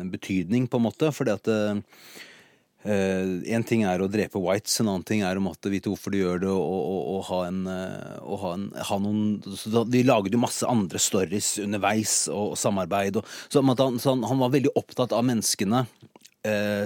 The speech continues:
selv om han skulle lage et gigantisk slag. Eh, og det gjør at han hadde også, måtte,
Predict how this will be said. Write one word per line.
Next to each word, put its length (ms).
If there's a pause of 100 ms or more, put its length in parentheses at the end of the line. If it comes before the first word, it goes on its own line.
selv 320
om 160
han 240
skulle 280
lage 260
et 260 (220)
gigantisk 640
slag. 300 (640)
Eh, 280
og 160
det 140
gjør 260
at 200
han 120 (240)
hadde 380
også, 260
måtte, 320